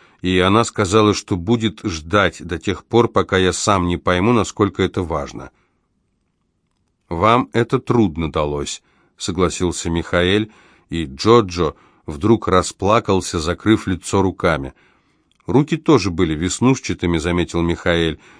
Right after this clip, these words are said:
чье сердце вдруг стало холодным, как лед, и он стал снова прислушиваться к метроному в своей голове. «Кто еще в кибуце знал об этом?»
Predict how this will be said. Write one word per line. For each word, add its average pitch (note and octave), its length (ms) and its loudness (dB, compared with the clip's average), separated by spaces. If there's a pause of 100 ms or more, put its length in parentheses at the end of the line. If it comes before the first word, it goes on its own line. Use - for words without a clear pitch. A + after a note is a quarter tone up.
(100)
чье G2 240 -2
сердце A2+ 420 0
вдруг F2 260 -4
стало F#2 320 2
холодным, E2+ 600 0
как - 240 -6
лед, G#2 320 2 (420)
и D#2 320 -4
он G#2+ 200 2
стал G2 440 0 (380)
снова G#2+ 480 4
прислушиваться F#2 920 0
к - 160 -12
метроному G2 580 2
в - 80 -10
своей F2+ 300 0
голове. F2 480 -2 (880)
«Кто - 220 0
еще A#2 360 4
в - 100 -8
кибуце G#2 480 0
знал F2+ 300 2
об C#2+ 120 -4
этом?» B1+ 340 -8